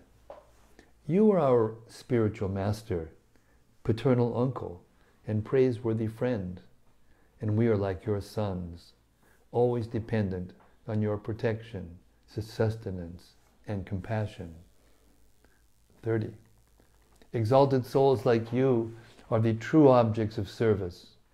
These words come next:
and the most worshipable authorities for those who desire the highest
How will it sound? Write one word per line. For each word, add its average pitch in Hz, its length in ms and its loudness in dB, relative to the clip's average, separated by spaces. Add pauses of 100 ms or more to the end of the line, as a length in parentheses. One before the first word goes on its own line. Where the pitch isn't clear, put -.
(300)
and 110 140 0
the 110 80 6
most 117 320 4 (100)
worshipable 110 680 2
authorities 110 840 -4 (340)
for 113 80 -6
those 113 320 0
who 117 80 -2
desire 107 520 -2
the 104 120 -6
highest 107 640 -6